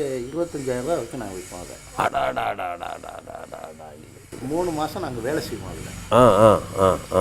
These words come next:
Speaker 1: கல்லு வாங்குறது என்னமோ அவங்க ஒரு ரெண்டு நாள்
Speaker 2: ஒரு ரெண்டாயிரம் ரூபாய்க்கு வாங்குற கல்லை
Speaker 1: ஆமா.
Speaker 2: இருபத்தையாயிரம் ரூபாய்க்கு வித்துடுறீங்க.
Speaker 1: வித்துடுறோம்.
Speaker 2: அந்த இருபத்தையாயிரம்ன்றது இருபத்தி மூணாயிரம் ரூபா உழைப்பு.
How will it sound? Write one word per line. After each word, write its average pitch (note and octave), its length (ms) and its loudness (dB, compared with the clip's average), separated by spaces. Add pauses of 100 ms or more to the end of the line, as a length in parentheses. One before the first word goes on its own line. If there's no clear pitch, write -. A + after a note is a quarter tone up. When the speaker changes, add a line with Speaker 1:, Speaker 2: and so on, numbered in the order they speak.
(160)
Speaker 1:
கல்லு F#3+ 260 0
வாங்குறது E3 380 2
என்னமோ D3 360 -2
அவங்க D#3 340 0
ஒரு D3 380 0
ரெண்டு D#3 240 -4
நாள் A2 120 2
Speaker 2:
ஒரு C#3 120 4 (100)
ரெண்டாயிரம் D#3+ 360 10
ரூபாய்க்கு E3+ 320 8
வாங்குற D3+ 320 4
கல்லை C#3+ 320 2 (640)
Speaker 1:
ஆமா. C#3+ 280 -16
Speaker 2:
இருபத்தையாயிரம் C#3+ 680 4
ரூபாய்க்கு E3+ 280 2
வித்துடுறீங்க. A2+ 500 -2
Speaker 1:
வித்துடுறோம். - 440 -16
Speaker 2:
அந்த G#2+ 220 -4
இருபத்தையாயிரம்ன்றது D3 1000 4
இருபத்தி D#3+ 320 2
மூணாயிரம் C3 420 2
ரூபா B2 200 0
உழைப்பு. C#3 480 4